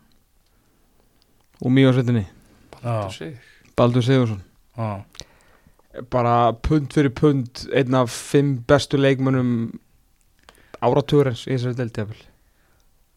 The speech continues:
Speaker 1: Mér finnst hann ekki hafa tekið þátt í þessu fótboltamóti. Ég bara, og ég get ímyndað mér að hann sé örugglega mjög svekktur einhvern veginn með sjálfan sig. Náttúrulega er ekkert einu sinni alltaf í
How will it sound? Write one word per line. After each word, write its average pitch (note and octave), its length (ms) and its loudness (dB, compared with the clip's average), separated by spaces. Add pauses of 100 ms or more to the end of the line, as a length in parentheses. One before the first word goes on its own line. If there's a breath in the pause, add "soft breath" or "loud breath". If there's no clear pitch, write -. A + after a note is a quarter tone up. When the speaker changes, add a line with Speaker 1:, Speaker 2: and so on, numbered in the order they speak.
(880)
Speaker 1:
Mér D3+ 220 6
finnst C#3 200 4
hann C3 100 2
ekki B2 100 2
hafa B2 140 0
tekið A#2 180 0
þátt F3+ 220 2
í - 20 4
þessu G#2+ 140 0
fótboltamóti. G#2 440 -6 (840)
Ég A#2+ 280 -4
bara, A#2 180 2 (300)
og - 400 -12
ég A#2+ 120 0
get C3 140 0
ímyndað C#3+ 260 2
mér B2+ 100 4
að B2+ 60 4
hann B2+ 80 -2
sé B2+ 120 2
örugglega C3+ 280 4
mjög C3+ 180 2
svekktur C#3 320 2
einhvern A#2+ 200 2
veginn A#2+ 140 2
með B2 140 2
sjálfan C3 240 2
sig. A#2 140 -2
Náttúrulega A#2+ 280 0
er B2+ 40 0
ekkert A#2+ 160 -4
einu A#2 80 -4
sinni A#2+ 120 0
alltaf A#2+ 200 -2
í A2 140 -2